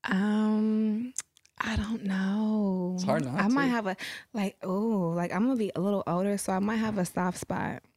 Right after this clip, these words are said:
Speaker 1: So I don't know, but I'm definitely gonna be strict to a certain extent 'cause you have to teach kids, like,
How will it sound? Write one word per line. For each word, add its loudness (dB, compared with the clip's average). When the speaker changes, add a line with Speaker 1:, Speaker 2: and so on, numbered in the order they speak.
Speaker 1:
So -2
I 2
don't 2
know, -2
but 2
I'm 2
definitely 0
gonna 2
be 0
strict -2
to 2
a 2
certain 0
extent -6
'cause 0
you 4
have 2
to 0
teach -2
kids, 0
like, -2